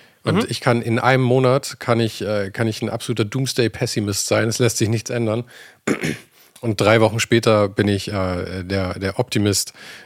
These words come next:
Speaker 1: mit dem absoluten Drive. Das, das schlummert ja immer in uns. Und ich glaube, es hängt natürlich dann immer davon ab, wie, was wir ausgesetzt sind und wie wir damit umgehen, was wir da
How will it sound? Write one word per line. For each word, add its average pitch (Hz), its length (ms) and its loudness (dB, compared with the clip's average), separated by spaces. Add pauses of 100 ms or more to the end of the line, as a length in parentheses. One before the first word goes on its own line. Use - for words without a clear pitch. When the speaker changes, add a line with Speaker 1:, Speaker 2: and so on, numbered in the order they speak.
Speaker 1:
mit 107 300 2
dem 98 160 2
absoluten 101 460 0
Drive. 113 360 2 (600)
Das, 113 260 0
das 113 180 2
schlummert 147 380 4
ja 110 220 4
immer 131 320 2
in 92 100 0
uns. 92 220 -2
Und 92 80 -4
ich 87 80 -8
glaube, - 180 -2
es 98 80 -4
hängt 107 240 -2
natürlich 98 260 -4
dann 101 120 -2
immer 95 120 -2
davon 95 220 -4
ab, 95 160 -6
wie, 95 340 -2 (260)
was 101 280 0
wir 101 100 0
ausgesetzt 117 500 -4
sind 98 140 -4
und 95 140 -4
wie 104 140 -4
wir 92 220 -6 (120)
damit 90 300 -6
umgehen, 90 420 -6 (340)
was 92 200 -6
wir 90 60 -4
da 82 200 -8